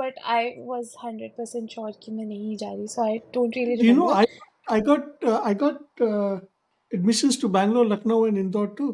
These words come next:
Speaker 2: मैं भी बैठ
Speaker 1: Wow।
Speaker 2: के यही सोच रहा था कि मुझे कहाँ का एडमिशन मिला था। I got, uh,
Speaker 1: Nice।
Speaker 2: Bangalore, Lucknow and Indore। Mix
Speaker 1: So
Speaker 2: got
Speaker 1: I
Speaker 2: Ahmedabad,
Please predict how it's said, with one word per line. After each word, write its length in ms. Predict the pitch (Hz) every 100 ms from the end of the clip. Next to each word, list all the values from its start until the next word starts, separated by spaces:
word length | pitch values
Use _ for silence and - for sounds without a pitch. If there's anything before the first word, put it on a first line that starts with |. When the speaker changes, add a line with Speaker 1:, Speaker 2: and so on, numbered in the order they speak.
| - _ _ _ _ _
Speaker 2:
मैं 140 | 208 214
भी 80 | 269
बैठ 200 | 240 254
Speaker 1:
Wow। 180 | 240
Speaker 2:
के 60 | -
यही 100 | 277
सोच 240 | - 196 -
रहा 100 | 190 180
था 80 | 285
कि 80 | 302 240
मुझे 160 | 214 302
कहाँ 200 | 220 196
का 100 | 185
एडमिशन 340 | 165 170 180
मिला 220 | 170 165
था। 140 | 165 196 _ _ _
I 100 | 190 185
got, 160 | 233 226
uh, 120 | 254 254
Speaker 1:
Nice। 360 | 220 190 185 - _ _
Speaker 2:
Bangalore, 300 | 185 185 190 185
Lucknow 240 | 180 190
and 140 | 180 170
Indore। 240 | 170 175 - _ _ _ 202
Mix 220 | 254 294
Speaker 1:
So 80 | 277
Speaker 2:
got 200 | 269 285
Speaker 1:
I 100 | 208
Speaker 2:
Ahmedabad, 300 | 202 214 294